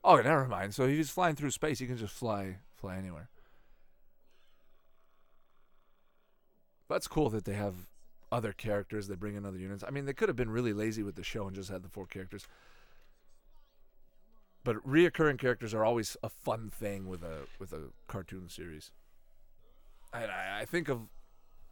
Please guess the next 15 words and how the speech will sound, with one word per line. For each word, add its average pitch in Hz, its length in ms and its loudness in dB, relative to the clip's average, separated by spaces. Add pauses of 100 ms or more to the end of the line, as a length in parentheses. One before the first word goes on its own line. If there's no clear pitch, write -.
(480)
I 110 40 -10
think 143 180 -2
of, 110 160 -2
uh, 90 320 2
Beast 170 280 4
Wars. 85 320 -6
You 110 60 -6
know 113 80 2
when 156 220 -2 (100)
Tiger, 117 400 0 (100)
Tigertron, 147 600 -2 (720)
the - 40 -8
white 107 200 -2
tiger, 123 280 -2
Tigertron? 120 460 -6